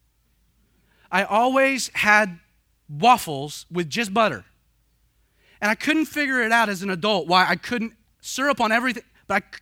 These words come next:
I, I just can't eat a Waffle House waffle with anything but butter cut into squares. I eat it like a pizza since I was a kid. The reason why, my mom explained later, is that Big O just did not want to deal with sticky fingers.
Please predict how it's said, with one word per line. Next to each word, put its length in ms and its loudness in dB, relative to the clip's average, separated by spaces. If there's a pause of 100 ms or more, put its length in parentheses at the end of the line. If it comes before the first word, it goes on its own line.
(140)
I, 60 0
I 20 -2
just 180 -4
can't 300 -4
eat 100 -2
a 60 -2
Waffle 300 -2
House 180 -6
waffle 320 -4
with 120 -10
anything 360 -10 (220)
but 180 -12
butter 280 0
cut 220 -10
into 180 -12 (180)
squares. 420 -4
I 80 -4
eat 80 -4
it 60 -6
like 120 -4
a 60 -14
pizza 380 -8 (580)
since 160 -4
I 60 4
was 120 -4
a 40 -8
kid. 220 -2
The 80 -2
reason 340 -2
why, 180 2
my 100 -2
mom 220 0
explained 400 -6
later, 280 -2 (300)
is 160 -4
that 160 -6
Big 220 -2
O 240 2 (360)
just 300 -8
did 180 -4
not 280 2
want 160 -6
to 80 -6
deal 200 -8
with 120 -10
sticky 260 -12
fingers. 440 -14